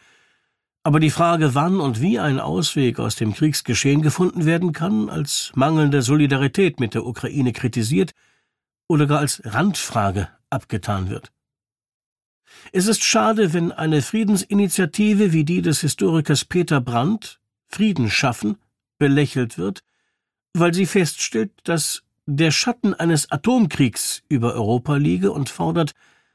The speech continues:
alles für einen schnellen Waffenstillstand zu tun, den russischen Angriffskrieg zu stoppen und den Weg zu Verhandlungen zu finden.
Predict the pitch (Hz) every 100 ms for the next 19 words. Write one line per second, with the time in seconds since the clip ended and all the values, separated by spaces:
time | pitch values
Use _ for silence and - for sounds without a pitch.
0 | _ - 175 240 - 214 175 170 156 -
1 | 175 185 175 190 - 117 - 123 123 143
2 | 135 - 127 - 151 143 - _ _ _
3 | - 135 117 113 165 156 - - 180 175
4 | 160 - - 175 - 139 117 - 170 -
5 | 196 196 165 147 160 139 147 160 - 151
6 | 127 131 151 190 143 107 95 82 92 -
7 | 101 -